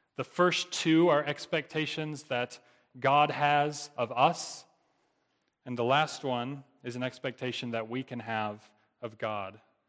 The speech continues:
So we'll jump into these. The first expectation is that God expects your cross-preaching life to have integrity. Follow along in your own Bibles as I read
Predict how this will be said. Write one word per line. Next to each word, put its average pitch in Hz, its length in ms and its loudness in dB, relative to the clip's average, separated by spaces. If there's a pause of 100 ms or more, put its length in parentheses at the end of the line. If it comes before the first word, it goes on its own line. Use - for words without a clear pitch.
(260)
So - 120 -8
we'll 139 80 -2
jump 135 240 -2
into 135 220 -2
these. 123 480 -6 (220)
The 120 60 -12
first 143 300 -4
expectation 139 880 -8 (880)
is 120 80 -14
that 120 100 -4
God 131 240 2
expects - 680 -6
your 123 140 -6
cross-preaching 135 1040 -8 (100)
life 113 580 -6 (520)
to 139 100 -12
have 117 460 -4 (100)
integrity. 117 840 -8 (1300)
Follow 147 320 0
along 135 340 2
in 131 80 -2
your 127 140 -4
own 131 160 -4
Bibles 123 440 -2
as 117 140 -6
I 123 120 0
read 120 420 -4